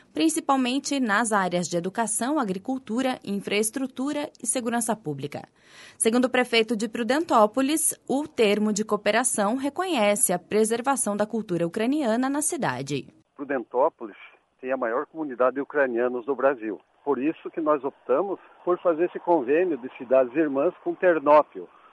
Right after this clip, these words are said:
Speaker 2: Até porque a maior parte dos descendentes ucranianos que hoje moram em Prudentópolis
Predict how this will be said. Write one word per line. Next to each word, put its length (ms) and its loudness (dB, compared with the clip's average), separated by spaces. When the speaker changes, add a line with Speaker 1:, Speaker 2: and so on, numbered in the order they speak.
Speaker 2:
Até 260 4
porque 540 -6
a 100 -8
maior 300 2
parte 400 0
dos 220 -12
descendentes 580 -8
ucranianos 560 0
que 80 -12
hoje 280 -2
moram 240 -2
em 20 -12
Prudentópolis 720 -2